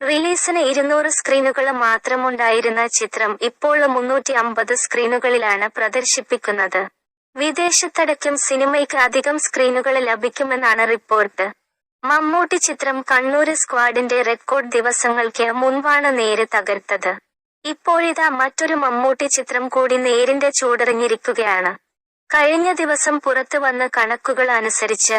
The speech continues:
ആഗോള ബോക്സ് ഓഫീസിൽ നിന്ന് നേര് എൺപത് കോടി രൂപയുടെ കളക്ഷന് നേടിയിരുന്നു. ഇപ്പോഴിതാ കേരള ബോക്സ് ഓഫീസിലെ എക്കാലത്തെയും പണം വാരി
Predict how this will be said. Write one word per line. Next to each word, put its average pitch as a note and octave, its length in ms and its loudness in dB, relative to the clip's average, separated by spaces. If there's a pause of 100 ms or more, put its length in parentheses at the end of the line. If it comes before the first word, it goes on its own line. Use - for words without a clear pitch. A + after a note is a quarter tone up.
(100)
ആഗോള C4 500 2
ബോക്സ് B3+ 420 0
ഓഫീസിൽ B3 760 0
നിന്ന് A3 480 -2
നേര് B3+ 300 2
എൺപത് C4 500 0
കോടി B3+ 320 0
രൂപയുടെ A3 520 2 (100)
കളക്ഷന് A#3 540 0
നേടിയിരുന്നു. F#3+ 640 0 (920)
ഇപ്പോഴിതാ E4+ 680 0
കേരള C4+ 460 2
ബോക്സ് B3+ 440 2
ഓഫീസിലെ A3 720 0
എക്കാലത്തെയും B3+ 960 2
പണം A3 320 2
വാരി B3+ 400 2